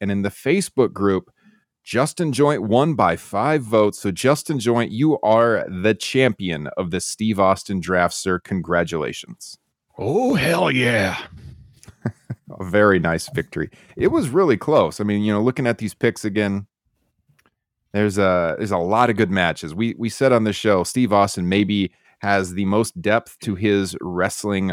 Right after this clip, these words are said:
Speaker 1: resume. And, I mean, there were so many more great matches we could have picked
Speaker 2: Mm-hmm.
Speaker 1: that we left out. I mean, these are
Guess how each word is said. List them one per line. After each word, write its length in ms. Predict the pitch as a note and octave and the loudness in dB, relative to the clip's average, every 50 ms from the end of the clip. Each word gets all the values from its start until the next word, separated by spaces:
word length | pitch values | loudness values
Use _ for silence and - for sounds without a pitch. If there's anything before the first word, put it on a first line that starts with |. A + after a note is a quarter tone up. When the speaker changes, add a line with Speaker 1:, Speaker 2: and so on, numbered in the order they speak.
| - - | -4 -6
Speaker 1:
resume. 800 | - E2+ E2 F2+ G2 G#2 F#2+ A2 G#2 G#2 G2+ G2+ G2 F#2+ F2+ - - | -8 -4 0 0 0 2 2 0 0 2 2 4 4 2 2 0 -2
And, 360 | D#2+ E2+ E2 E2 D#2+ D#2 D#2 | -2 -2 -2 -2 -2 -2 -4
I 100 | C#2 D#2+ | -4 -4
mean, 380 | F2 E2 D#2 D2+ C#2+ C#2 - - | -4 -4 -4 -6 -8 -10 -10 -2
there 120 | - A2 A2+ | 0 2 2
were 100 | G#2 F#2+ | 2 0
so 260 | - - - A2 A#2 | -2 -2 0 0 0
many 200 | B2 B2 A#2+ A2 | 2 2 0 0
more 240 | G#2 G2 G2+ A#2 A#2 | 0 2 2 0 2
great 240 | - B2+ C3 A2+ D#2+ | 2 2 2 2 2
matches 380 | F2+ A2 A#2 B2+ - - G#2 F2+ | -2 -4 -4 -4 -6 -8 -8 -8
we 100 | F2+ - | -8 -8
could 220 | - - B2+ C#3 | -4 -2 0 0
have 100 | E3 - | 0 -2
picked 340 | - G3 A#3+ - _ _ _ _ - G#2 | -4 -6 -6 -6 _ _ _ _ -6 -2
Speaker 2:
Mm-hmm. 220 | G2+ G2+ F#2+ F2+ | 0 0 0 0
Speaker 1:
that 100 | G2 G2+ | 0 0
we 100 | G#2+ G#2 | 0 0
left 320 | G2 G2+ A#2 B2 C3 - - | 2 2 0 0 0 -2 -4
out. 340 | G#2+ A2+ C3 D3+ D#3 - _ _ _ _ _ _ - | 0 2 2 2 0 -2 _ _ _ _ _ _ -8
I 40 | - | -4
mean, 140 | A#2+ A2 G#2 | -2 0 2
these 180 | A#2 C3+ C3 | 2 2 2
are 180 | B2 A2 G2 | 2 0 0